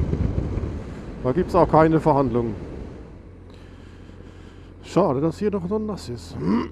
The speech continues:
<clears throat> Aber hier ist halt echt schattig, ne? Keine Sonne. Und auch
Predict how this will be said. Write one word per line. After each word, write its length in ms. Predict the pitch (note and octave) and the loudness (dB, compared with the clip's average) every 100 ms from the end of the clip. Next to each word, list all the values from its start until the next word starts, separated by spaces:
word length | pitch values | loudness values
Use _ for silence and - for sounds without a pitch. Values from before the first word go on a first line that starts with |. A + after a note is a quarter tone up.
| - - - | -12 -6 6
<clears throat> 640 | A3 F3 - - - - | 8 8 4 -8 -16 -12
Aber 180 | D#3 B2 | -8 -6
hier 140 | C3 B2+ | -6 -6
ist 160 | - | -6
halt 140 | C3 B2+ | -8 -8
echt 280 | A#2+ - - | -10 -14 -18
schattig, 500 | - - B2+ G#2+ - | -14 -12 -12 -14 -14
ne? 140 | A#2 B2+ - - - - - - - - - - - - - - | -14 -14 -16 -20 -20 -20 -20 -20 -20 -20 -20 -20 -20 -20 -20 -14
Keine 300 | G#2+ A2 G#2+ | -10 -10 -10
Sonne. 380 | - A2+ B2 B2+ - - - - - - - - - - - - - - - - - - | -10 -10 -10 -12 -16 -20 -20 -20 -20 -20 -20 -20 -20 -20 -20 -20 -20 -20 -20 -18 -18 -12
Und 180 | - A#2+ | -10 -8
auch 200 | C#3+ C3 | -6 -6